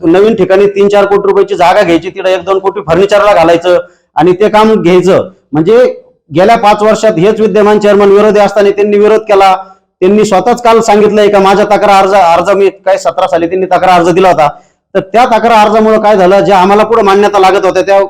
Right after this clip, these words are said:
मान्यता मिळण्यास उशीर झाला. आता त्यांनी सांगितलं छप्पन सालापासून इमारत आहे, परंतु यांच्या तक्रार अर्जामुळे मा-, मंजुऱ्या भेटण्यास विलंब झाला,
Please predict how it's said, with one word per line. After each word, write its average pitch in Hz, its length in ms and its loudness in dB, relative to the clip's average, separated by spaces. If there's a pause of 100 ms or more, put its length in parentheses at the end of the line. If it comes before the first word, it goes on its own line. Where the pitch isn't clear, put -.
(140)
मान्यता 196 380 0
मिळण्यास 196 260 2
उशीर 226 280 0
झाला. 170 200 2
आता 165 140 -2
त्यांनी 214 220 -4
सांगितलं 214 460 -2
छप्पन 190 240 -4
सालापासून 175 480 -2
इमारत 170 280 2
आहे, 170 160 2 (460)
परंतु 247 540 0 (200)
यांच्या 208 320 0
तक्रार 247 420 0
अर्जामुळे 240 360 0
मा-, 220 240 0
मंजुऱ्या 202 520 0
भेटण्यास 196 380 -2
विलंब 226 260 0
झाला, 190 400 2